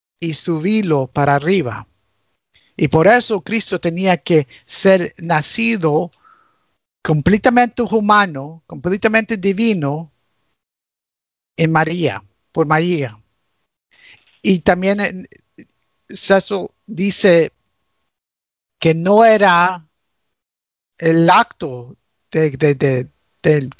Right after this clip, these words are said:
cómo Cristo vino, no fue en el mismo acto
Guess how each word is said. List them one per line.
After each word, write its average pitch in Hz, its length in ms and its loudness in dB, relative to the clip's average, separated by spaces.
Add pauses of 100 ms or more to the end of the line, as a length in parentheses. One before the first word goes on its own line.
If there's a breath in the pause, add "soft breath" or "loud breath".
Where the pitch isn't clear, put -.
cómo 160 360 -2
Cristo 202 300 2
vino, 185 560 0 (1160 soft breath)
no 196 220 4
fue 233 420 2
en 196 140 -2
el 175 140 2
mismo 196 380 -6
acto 151 680 -2